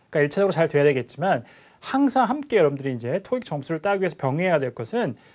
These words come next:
문제, 시험지에 나온 문제, 선택지를 내가 미리 읽고 거기에 나온 정보를 최대한 잘 활용해서 어떤 정보가 어느 지점쯤에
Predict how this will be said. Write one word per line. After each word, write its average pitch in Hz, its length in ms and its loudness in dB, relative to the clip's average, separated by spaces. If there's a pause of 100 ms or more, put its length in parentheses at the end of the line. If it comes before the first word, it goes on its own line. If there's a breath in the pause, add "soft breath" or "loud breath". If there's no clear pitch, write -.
(160 soft breath)
문제, 165 600 2 (200)
시험지에 254 480 2
나온 190 260 4
문제, 143 520 0
선택지를 247 540 -6
내가 139 280 2
미리 160 260 0
읽고 151 680 2 (320 soft breath)
거기에 170 420 2
나온 151 320 4
정보를 143 420 -2
최대한 220 440 -2
잘 156 160 -6
활용해서 226 840 0 (300 soft breath)
어떤 202 360 2
정보가 165 440 0
어느 160 280 2
지점쯤에 175 880 -2